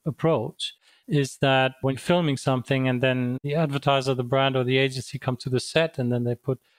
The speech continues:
the can on the table and then it's filmed and it's in there. That's it, done. <laughs> It will be in there forever.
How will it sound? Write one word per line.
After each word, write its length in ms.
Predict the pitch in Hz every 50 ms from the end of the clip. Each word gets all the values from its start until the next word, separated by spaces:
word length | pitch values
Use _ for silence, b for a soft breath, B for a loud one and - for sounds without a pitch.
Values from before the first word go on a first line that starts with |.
| _ _ -
the 100 | 143 131
can 360 | - - 147 143 143 147 147
on 120 | 139 139
the 100 | 143 139
table 400 | 131 - 151 151 156 160 170 170
and 160 | 156 127 123 120
then 160 | 127 123 127
it's 160 | 123 110 -
filmed 480 | - - - 135 135 139 151 165 160 151
and 280 | 135 131 131 131 143 156
it's 180 | 156 131 -
in 140 | 180 175 196
there. 300 | 170 123 110 120 120 - _ _ _
That's 220 | - 143 139 - -
it, 160 | 151 120 - _ -
done. 320 | 147 139 123 117 131 123 - - -
<laughs> 160 | 185 - -
It 240 | 196 175 160 151 143
will 140 | 147 147 135
be 260 | 127 151 147 143 147
in 120 | 151 151
there 180 | 143 139 135 135
forever. 520 | - - 151 135 139 151 143 135 143 143